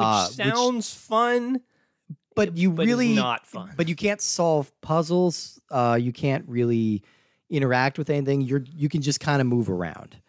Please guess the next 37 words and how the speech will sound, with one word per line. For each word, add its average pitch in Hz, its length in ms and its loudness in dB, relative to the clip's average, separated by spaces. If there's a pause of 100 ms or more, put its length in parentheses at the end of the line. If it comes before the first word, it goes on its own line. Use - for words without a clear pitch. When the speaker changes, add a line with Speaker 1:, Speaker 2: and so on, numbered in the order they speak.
(120)
Speaker 2:
Right. 87 320 -14
Speaker 1:
You 151 120 -2
know, 104 220 2
uh, 113 500 0
which 147 680 -4
gets 143 220 -4
pretty 156 320 -4
old 123 240 0
pretty 117 180 0
quick. 104 300 -4
But 120 100 -2
if 127 160 -2
you 123 120 2
are 117 160 2
a 110 40 0
very 110 260 0
little 104 200 -2
kid 107 260 -4
who 101 80 -2
wants 98 200 -8
to 101 80 -18
feel 104 180 -10
like 92 160 -10
they're 87 120 -8
playing, 117 540 -2
like, 95 220 -4
that 90 180 -2 (100)
is 95 340 -8
a 117 120 -4
way, 104 220 -2
you're 110 200 -4
legitimately 120 560 0
in 139 100 0
the 151 60 0
game, 180 360 0
you're 147 120 -4
playing, 151 540 0